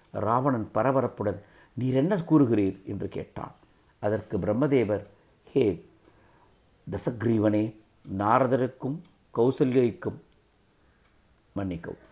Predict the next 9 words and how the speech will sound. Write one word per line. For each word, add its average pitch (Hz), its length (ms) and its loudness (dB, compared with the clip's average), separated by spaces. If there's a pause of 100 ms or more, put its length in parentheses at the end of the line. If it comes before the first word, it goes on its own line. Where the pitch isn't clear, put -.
(320)
ஏ 117 460 2
தசக்ரீவனே, 123 800 0 (360)
தசரதருக்கும் 131 840 0 (280)
கௌசல்யைக்கும் 143 760 0
முன்பாகவே 104 760 0 (200)
விவாகம் 101 560 0
நடந்தாகிவிட்டது" 95 800 -4
என்று 87 300 -8
கூறினார். 87 440 -12